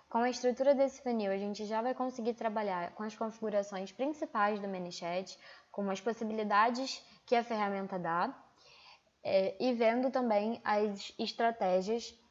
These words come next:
que são importantes na hora de trabalhar com o chatbot do Facebook. Então, depois de ver o funil, vamos entender agora como configurar isso aqui na ferramenta.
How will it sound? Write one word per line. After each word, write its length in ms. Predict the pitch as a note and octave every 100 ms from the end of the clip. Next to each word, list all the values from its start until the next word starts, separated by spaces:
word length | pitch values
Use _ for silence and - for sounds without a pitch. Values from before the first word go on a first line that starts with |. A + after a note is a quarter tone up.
| _ -
que 100 | G#3+
são 160 | G#3
importantes 840 | G3+ G#3 G#3+ F#3 E3 F3+ G3 G3 - _ - - -
na 220 | G3+ G3
hora 260 | F#3+ F#3+ G3+
de 300 | F3+ F#3+ F#3+ -
trabalhar 540 | G3+ G3+ G3 E3+ F3+
com 180 | - F#3+
o 40 |
chatbot 520 | F#3+ F#3 F#3+ F#3 F3 -
do 80 | F#3+
Facebook. 720 | F#3+ F3+ A3 D#3+ - - - _ _ _ _ _ _ _ _ _ _ _ _ _ _ _ _ -
Então, 480 | C#4 D4+ E4 F4+ A4
depois 320 | C#4 A#3+ A#3 A3+
de 80 |
ver 160 | A3 A3+
o 60 | A3+
funil, 580 | C4 D4+ D4 D#4+ D#4+ D#4 - -
vamos 520 | A#3 B3+ C#4+ D4 C#4+
entender 500 | C#4 C4 B3+ A#3+ A#3
agora 600 | B3 A3+ F#3+ F#3+ G3+ B3 C#4 - - - -
como 260 | C4+ D#4
configurar 580 | E4+ E4 D#4+ C#4+ C4 B3
isso 140 | C4
aqui 240 | C4 B3+ B3+
na 180 | A#3+ A3
ferramenta. 580 | A#3 B3 G#3+ E3 E3